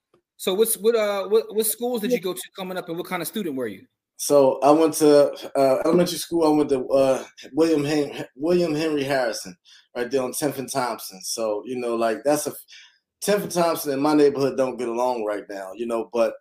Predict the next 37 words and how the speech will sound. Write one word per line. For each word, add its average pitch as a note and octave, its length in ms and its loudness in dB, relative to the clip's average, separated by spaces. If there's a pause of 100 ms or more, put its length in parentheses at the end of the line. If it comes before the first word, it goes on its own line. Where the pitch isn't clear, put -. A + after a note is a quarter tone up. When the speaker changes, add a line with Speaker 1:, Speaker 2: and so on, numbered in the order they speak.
Speaker 2:
during A#2+ 220 -4
my D3+ 180 4
days, A#2+ 440 -2
you C3 80 -6
know, B2+ 220 -2
I E3 100 2
still D3+ 220 0
have B2+ 160 0
a - 20 -12
lot B2 160 0
of A2 80 -6
homies A#2 360 -6
over G#2 200 -4
there. G#2 80 -2
I B2 100 -4
got A#2 220 -4
strong B2 320 -6
relationships A#2 560 -8
over G2+ 180 -8
there. F#2+ 140 -10
So, F#2+ 380 -10 (340)
um, A2 260 -4
I B2 60 0
went C3+ 220 0
to B2 260 -2
elementary C#3 420 0
school C#3 460 -4 (180)
at B2+ 160 -4
Henry C3+ 320 -4
Harrison. B2 560 -2 (560)
Um, G2+ 320 -4 (140)
then C3+ 120 4
I C3+ 60 4
went B2+ 220 -2
to A#2+ 220 -6
John C#3 360 2
Wanamaker. A#2 480 0